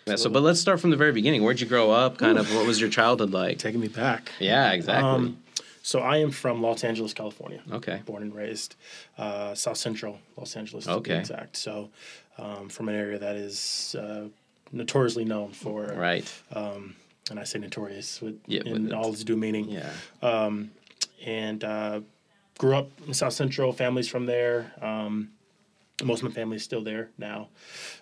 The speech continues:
Speaker 2: Um, I actually, uh, my home high school, though, was Crenshaw High School.
Speaker 1: Wow.
Speaker 2: Um, but my, uh, I actually ended up going to Beverly Hills High School.
Speaker 1: No way.
Speaker 2: I did. Nine oh two. It's actually nine oh two one two, which people think is two one oh, but it's two one two.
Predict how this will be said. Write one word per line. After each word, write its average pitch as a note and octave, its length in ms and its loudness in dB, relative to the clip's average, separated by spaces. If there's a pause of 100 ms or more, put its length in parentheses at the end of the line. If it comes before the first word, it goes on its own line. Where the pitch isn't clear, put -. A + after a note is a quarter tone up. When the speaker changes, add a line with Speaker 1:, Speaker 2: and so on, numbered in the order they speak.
Speaker 2:
Um, G#2 520 -4
I A#2 80 0
actually, A2+ 800 0
uh, A2 140 -6
my G#2 160 -8
home C3 280 0
high B2+ 200 -2
school, A2 300 -6
though, G#2 200 -8
was G#2 280 -8
Crenshaw B2 420 -6
High A2 140 -8
School. C3+ 280 -10 (680)
Speaker 1:
Wow. G#2 420 -6
Speaker 2:
Um, G#2 240 -8 (100)
but A#2 160 -8
my, G#2 280 -6
uh, G#2 360 -8
I - 40 -10
actually - 220 -8
ended G#2 100 -6
up - 40 -16
going G#2+ 140 -4
to G#2+ 60 -4
Beverly G#2+ 320 -4
Hills A#2 220 -2
High - 120 -10
School. - 300 -10 (380)
Speaker 1:
No A2 160 -2
way. G#2+ 360 0
Speaker 2:
I - 60 -10
did. A2 320 -2
Nine A2 140 -4
oh A#2 80 -4
two. B2 220 0
It's - 180 -2
actually C3 220 4
nine C#3 120 4
oh C3 80 4
two C#3+ 180 0
one B2 140 2
two, A2+ 280 4
which - 180 -12
people A2+ 180 -4
think A2+ 160 -6
is A2 100 0
two - 200 -2
one A2+ 120 2
oh, G#2+ 160 -4
but G#2+ 120 -10
it's - 80 -2
two C3 140 0
one A#2 120 0
two. G#2 240 -6